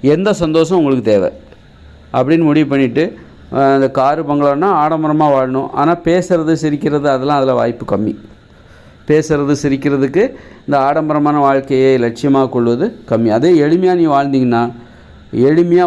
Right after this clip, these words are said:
வாழ்றீங்கன்னா உங்களுக்கு பழி வாங்குற உணர்ச்சி இருக்கக்கூடாது. ஆ, எளிமையா இருந்தாலே உங்களுக்கு பழி வாங்குற உணர்ச்சி இருக்காது. அப்புறம் நல்லா பேசுவீங்க. எளிமையா வாழ்ந்தா நல்லா பேசி சிரிப்பீங்க. அஹ், நல்லா சந்தோஷமா இருப்பீங்க. அன்பா பேசுவீங்க.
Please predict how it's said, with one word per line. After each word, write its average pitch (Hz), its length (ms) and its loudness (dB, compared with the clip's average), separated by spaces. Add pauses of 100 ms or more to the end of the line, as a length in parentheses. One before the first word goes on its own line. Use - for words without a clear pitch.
வாழ்றீங்கன்னா 147 400 2
உங்களுக்கு 156 220 0
பழி 135 240 0
வாங்குற 151 240 2
உணர்ச்சி 131 360 0
இருக்கக்கூடாது. 127 600 0 (500)
ஆ, 135 60 0 (480)
எளிமையா 170 360 2
இருந்தாலே 151 260 0
உங்களுக்கு 170 320 0
பழி 156 160 2
வாங்குற 151 200 0
உணர்ச்சி 139 360 0
இருக்காது. 113 300 -2 (920)
அப்புறம் 156 320 -2
நல்லா 151 220 0
பேசுவீங்க. 147 600 0
எளிமையா 156 360 2
வாழ்ந்தா 147 280 -2
நல்லா 156 240 -2
பேசி 147 360 -2
சிரிப்பீங்க. 135 520 -2 (680)
அஹ், 131 200 0
நல்லா 131 220 -2
சந்தோஷமா 127 480 -2
இருப்பீங்க. 127 300 -2
அன்பா 131 400 2
பேசுவீங்க. 120 460 -2